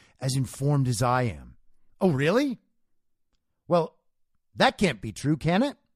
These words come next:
I mean, you are the legitimate, real president of the United States of America, so you should be better informed than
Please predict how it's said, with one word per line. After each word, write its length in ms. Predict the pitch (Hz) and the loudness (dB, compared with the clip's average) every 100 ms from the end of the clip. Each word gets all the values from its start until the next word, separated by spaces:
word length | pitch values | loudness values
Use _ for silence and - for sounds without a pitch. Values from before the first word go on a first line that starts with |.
| _ _ _ _ _ | _ _ _ _ _
I 100 | - | 0
mean, 160 | 185 185 | 4 4
you 220 | 175 190 | 4 4
are 440 | 180 214 185 107 - _ _ _ _ | 4 6 6 2 -6 _ _ _ _
the 200 | 113 131 | -6 -4
legitimate, 680 | 123 110 - 147 135 117 - _ _ _ _ _ - | -4 -4 -2 -2 0 -4 -8 _ _ _ _ _ 0
real 240 | 151 160 | 2 2
president 640 | - 156 175 120 123 - _ _ _ _ _ | 2 0 2 0 -2 -4 _ _ _ _ _
of 120 | 147 | -2
the 60 | 147 | 0
United 260 | 156 156 127 | 2 2 2
States 260 | 175 147 | 0 0
of 60 | 110 | 0
America, 440 | 139 220 160 117 - - - | 2 2 2 -2 -6 -20 -4
so 440 | - 190 170 147 _ _ _ | 6 6 6 0 _ _ _
you 340 | 110 156 302 | -2 2 4
should 220 | 262 208 | 2 0
be 120 | 147 151 | -2 -2
better 300 | 156 151 139 | 0 2 0
informed 540 | 127 - 139 131 117 _ _ | -4 -4 -4 -4 -6 _ _
than 220 | - 165 | 0 0